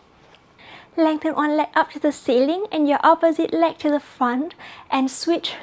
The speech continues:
And ten times with your own breath. So ten, keep breathing. Nine, press your whole shoulder blades down to the mat. Eight, inhale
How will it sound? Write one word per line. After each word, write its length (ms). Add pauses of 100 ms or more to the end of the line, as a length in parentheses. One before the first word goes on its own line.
(1000)
And 160
ten 220
times 300
with 180
your 80
own 180
breath. 300 (340)
So 300
ten, 420 (420)
keep 280
breathing. 560 (580)
Nine, 480 (400)
press 300
your 80
whole 200
shoulder 340
blades 340
down 240
to 100
the 100
mat. 320 (120)
Eight, 340 (480)
inhale 460